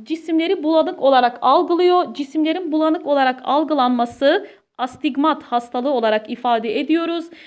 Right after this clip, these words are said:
Astigmat hastalığında saydam tabaka ve mercek yüzeyinin kavislenmesinden kaynaklanmaktadır. Cisimler bulanık görülüyor. Görüntüyü netleştirmek için ise silindirik mercek kullanılarak hastalık tedavi edilmektedir.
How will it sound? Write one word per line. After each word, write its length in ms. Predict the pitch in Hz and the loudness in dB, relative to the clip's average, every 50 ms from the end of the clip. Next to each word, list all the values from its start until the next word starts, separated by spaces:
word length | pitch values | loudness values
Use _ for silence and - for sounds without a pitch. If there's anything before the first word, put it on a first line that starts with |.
| - - _ | -20 -16 _
Astigmat 600 | - 269 294 - - 349 311 302 339 381 392 392 | -2 -2 -2 -2 -2 -4 -2 2 2 0 0 2
hastalığında 800 | - 330 320 320 - 302 285 277 269 254 247 233 233 226 285 320 | 0 -2 0 2 2 2 4 6 4 4 4 4 4 4 4 2
saydam 520 | 311 - - 285 285 254 302 349 359 359 | 0 0 2 2 2 4 2 0 0 0
tabaka 420 | - 302 254 302 294 - 277 240 | -2 0 0 0 -2 0 -2 2
ve 220 | 226 269 277 359 349 | 4 4 2 2 2
mercek 480 | 254 254 269 269 269 269 330 330 330 | 2 2 2 2 2 0 -2 -4 -2
yüzeyinin 360 | 302 277 254 277 269 262 320 359 | -4 -2 -2 0 0 0 -2 -2
kavislenmesinden 1080 | - 285 269 262 254 - - 277 269 262 262 262 - - 269 262 269 262 214 - - - - - _ _ _ | -2 -2 -2 -2 -2 -4 -2 0 0 0 0 -2 -2 -2 0 2 2 2 0 -2 -8 -18 -20 -20 _ _ _
kaynaklanmaktadır. 1080 | - 262 262 311 339 330 330 330 349 339 349 339 339 339 330 339 - 330 277 330 330 320 - - | -6 -4 -2 -2 -2 -2 -2 0 0 0 2 2 0 -2 -4 -4 -6 -4 -4 -4 -6 -6 -10 -12
Cisimler 560 | - 254 254 - 320 294 262 233 220 214 214 | -12 -12 -8 -4 -2 0 0 0 0 -2 -2
bulanık 340 | 247 247 277 285 330 - - | -4 -2 -2 -2 -2 -4 -4
görülüyor. 540 | 330 320 330 320 302 320 330 330 339 320 240 | -4 -2 -2 0 0 0 2 2 0 -2 -2
Görüntüyü 500 | 220 285 311 294 277 254 262 262 240 233 | -4 -4 -4 -2 -2 -4 -4 -4 -4 -4
netleştirmek 640 | 240 247 247 285 277 269 - 285 277 294 320 - 277 | -4 -6 -6 -10 -12 -10 -8 -6 -4 -4 -4 -4 -8
için 260 | - - - 226 220 | -16 -14 -12 -12 -12
ise 560 | - - - - - 226 233 262 311 359 - - - _ _ _ | -12 -14 -10 -6 -4 -2 0 0 -2 -2 -4 -14 -20 _ _ _
silindirik 840 | _ - - - 349 311 277 254 247 226 240 254 294 294 - - | _ -10 -2 0 0 2 2 2 0 0 -2 -6 -6 -8 -6 -4
mercek 440 | 269 285 302 302 262 - 226 233 - | -2 0 0 -2 -2 -4 -8 -8 -4
kullanılarak 640 | - 330 302 262 220 220 220 214 262 359 359 - 269 | -4 -2 -2 -2 -2 0 0 0 -2 -2 -4 -4 -4
hastalık 400 | 254 254 - 226 220 220 220 - | -4 -4 -4 -6 -8 -6 -6 -6
tedavi 560 | 294 285 240 214 214 214 262 339 415 415 - - - _ _ - | -4 -2 0 0 0 0 2 0 -2 -2 -4 -16 -20 _ _ -10
edilmektedir. 760 | 262 214 240 226 220 208 202 208 - 208 202 - - - | -8 -8 -8 -8 -8 -8 -10 -10 -12 -14 -14 -14 -16 -18